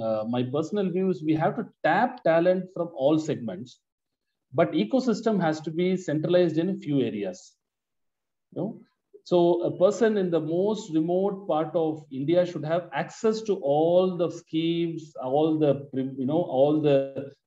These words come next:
uh, projects. Uh, he or she should be having access to the high quality education.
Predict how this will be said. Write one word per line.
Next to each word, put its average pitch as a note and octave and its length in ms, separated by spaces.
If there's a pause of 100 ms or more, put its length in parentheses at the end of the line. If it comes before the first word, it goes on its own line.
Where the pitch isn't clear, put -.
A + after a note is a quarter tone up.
uh, B2 280
projects. D3+ 680 (100)
Uh, B2+ 120
he C3 180
or E3 160
she D#3+ 180
should D3+ 240
be C#3+ 160
having C#3 340
access C#3 360
to D3+ 120
the B2+ 120
high D3+ 260
quality D3+ 340
education. C3+ 640